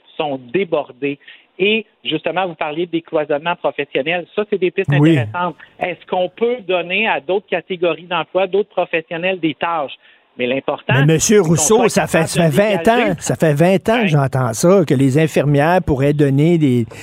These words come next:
Speaker 2: des soins que les médecins donnent actuellement. Ça fait vingt ans qu'on
Speaker 1: Ouais.
Speaker 2: entend ça.
Speaker 1: Ben,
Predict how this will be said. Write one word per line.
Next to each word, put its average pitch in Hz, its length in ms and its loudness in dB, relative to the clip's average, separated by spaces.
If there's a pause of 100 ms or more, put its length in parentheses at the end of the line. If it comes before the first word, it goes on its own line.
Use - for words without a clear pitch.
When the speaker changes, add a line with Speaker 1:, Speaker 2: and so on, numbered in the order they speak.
(180)
Speaker 2:
des 143 220 4
soins 156 560 2
que 160 100 0
les 135 160 2
médecins 139 460 0
donnent 147 260 2
actuellement. 135 500 0
Ça 170 140 0
fait 170 80 2 (100)
vingt 185 100 -2
ans 226 140 2
qu'on 151 140 -2
Speaker 1:
Ouais. 123 80 2
Speaker 2:
entend 110 240 -6
ça. 139 260 -2 (640)
Speaker 1:
Ben, 233 220 -2